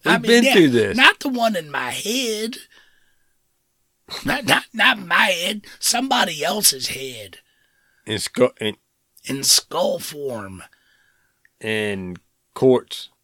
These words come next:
Speaker 1: Yeah, and I don't want it to be like, it doesn't need to be like a real skull skull.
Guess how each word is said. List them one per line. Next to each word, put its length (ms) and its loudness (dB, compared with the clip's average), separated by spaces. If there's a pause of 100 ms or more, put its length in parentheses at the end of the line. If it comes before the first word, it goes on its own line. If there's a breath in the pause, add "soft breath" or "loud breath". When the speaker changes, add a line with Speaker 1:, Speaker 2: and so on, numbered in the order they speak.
Speaker 1:
Yeah, 460 0
and 100 -4
I 140 6
don't 180 2
want 140 -4
it 100 -10
to 60 -20
be 160 -2
like, 260 0
it 160 -8
doesn't 300 -6
need 260 -6
to 80 -12
be 380 -8
like 260 -10
a 80 -14
real 720 -8
skull 720 -6
skull. 720 -8